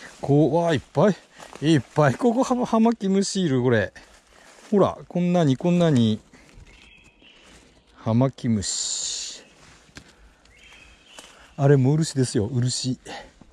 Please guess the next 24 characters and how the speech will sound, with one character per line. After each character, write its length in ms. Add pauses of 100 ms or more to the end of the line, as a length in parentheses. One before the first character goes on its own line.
(580)
濃 140
い 60
な 320
あ。 40 (1700)
接 240
触 460
性 420
皮 140
膚 200
炎。 140 (1160)
漆 560
と 180
い 180
う 40
の 140
は 500
ア 40
レ 160
ル 120
ギ 200
ー 40
な 120
の 120
で、 640